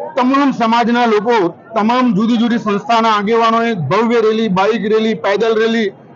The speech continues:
ડીજે સાથે, બહેનો પણ એટલી જ પુષ્કળ સંખ્યામાં આજે હાજર છે. માત્ર મહેસાણામાં જ નહીં પણ ભારતના, અરે, દુનિયાના એકસો છપ્પન દેશોના અંદર બાબા સાહેબ આંબેડકરની જન્મ જયંતિ ઉજવાય છે. ખાસ કરીને મહેસાણાના અંદર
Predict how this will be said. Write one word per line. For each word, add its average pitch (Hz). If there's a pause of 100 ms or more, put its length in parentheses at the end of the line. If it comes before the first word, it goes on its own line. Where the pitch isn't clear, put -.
(140)
ડીજે 240
સાથે, 233
બહેનો 240
પણ 294
એટલી 311
જ -
પુષ્કળ 262
સંખ્યામાં 233
આજે 220
હાજર 190
છે. 160 (680)
માત્ર 220 (220)
મહેસાણામાં 277
જ 214
નહીં 226
પણ 220
ભારતના, 233
અરે, 240
દુનિયાના 226
એકસો 254
છપ્પન 254
દેશોના 262
અંદર 240 (400)
બાબા 226
સાહેબ 233
આંબેડકરની 240
જન્મ 208
જયંતિ 226
ઉજવાય 214
છે. 160 (1600)
ખાસ 262
કરીને 269
મહેસાણાના 262
અંદર 240